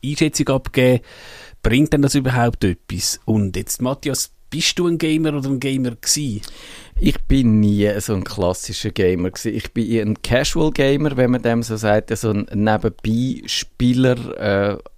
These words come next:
Speaker 2: wes-, äh, also heutzutage fast nur noch am Handy.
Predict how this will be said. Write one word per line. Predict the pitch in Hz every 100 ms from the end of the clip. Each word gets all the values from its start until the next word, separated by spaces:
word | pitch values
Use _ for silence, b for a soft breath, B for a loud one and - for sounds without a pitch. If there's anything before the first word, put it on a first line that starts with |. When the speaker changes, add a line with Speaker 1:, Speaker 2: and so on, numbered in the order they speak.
| - -
Speaker 2:
wes-, | 107 127 113 104 95
äh, | 117
also | 101 85 90 107 92 - -
heutzutage | 135 151 - 127 110 107 -
fast | - - - 120 123 -
nur | 113
noch | 113 101
am | 90
Handy. | 90 95 110 - 113